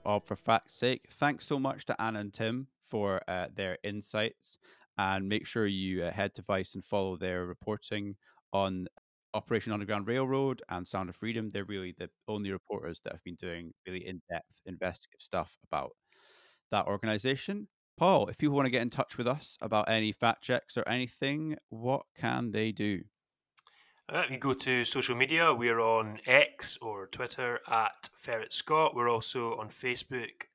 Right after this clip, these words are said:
Speaker 2: just The Ferret. Um, and we're also on Instagram, LinkedIn, and I think that is an exhaustive list.
Speaker 1: Mm.
Speaker 2: Uh,
Speaker 1: We also worked out
Speaker 2: otherwise
Speaker 1: that we're on Pinterest recently, but don't go, there's not much going
Speaker 2: we,
Speaker 1: on
Speaker 2: we
Speaker 1: there from us.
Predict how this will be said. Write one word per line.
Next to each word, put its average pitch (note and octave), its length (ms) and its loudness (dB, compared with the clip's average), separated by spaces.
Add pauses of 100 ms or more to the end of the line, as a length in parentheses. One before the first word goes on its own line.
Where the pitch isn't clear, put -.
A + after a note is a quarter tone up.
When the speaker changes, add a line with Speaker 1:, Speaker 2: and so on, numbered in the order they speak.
(120)
Speaker 2:
just - 240 -8
The - 40 -20
Ferret. A#2+ 580 0 (460)
Um, A2 560 8
and A2+ 160 2
we're A2+ 120 2
also B2+ 240 2
on A#2+ 140 2
Instagram, A2 680 0
LinkedIn, G#2 800 -8 (500)
and G2+ 380 -8
I A2 60 -14
think E3+ 300 -10
that G2+ 240 -8 (220)
is G#2 400 -12
an A2 120 -14
exhaustive G#2+ 500 -12
list. - 420 -8 (280)
Speaker 1:
Mm. G#2 220 -10 (140)
Speaker 2:
Uh, A2+ 180 0
Speaker 1:
We C3 100 6
also D#3 260 6
worked C#3+ 160 10
out A#2 80 6
Speaker 2:
otherwise A2 40 4
Speaker 1:
that A2+ 80 2
we're A2+ 80 6
on G#2+ 120 4
Pinterest C3+ 540 0
recently, - 380 -8
but F2+ 100 -10
don't G2 160 -4
go, E2+ 120 -4
there's F2+ 220 -4
not F#2+ 140 -4
much F2+ 160 -6
going F2 200 -2
Speaker 2:
we, C#3+ 40 0
Speaker 1:
on - 100 -2
Speaker 2:
we C3+ 80 2
Speaker 1:
there D#2 80 -4
from F2 180 -8
us. - 180 -6